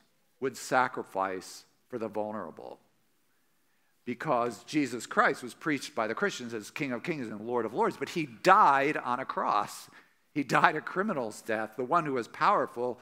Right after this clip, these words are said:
laid down his power. And it was something new in the world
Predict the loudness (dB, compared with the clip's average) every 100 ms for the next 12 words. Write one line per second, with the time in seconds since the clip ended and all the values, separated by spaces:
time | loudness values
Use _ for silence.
0 | _ 4 6 4 6 6 6 4 -2 0
1 | 4 4 2 -6 -12 -10 -2 0 2 2
2 | 2 2 2 2 -2 -2 0 4 4 4
3 | 0 -2 -2 0 0 -4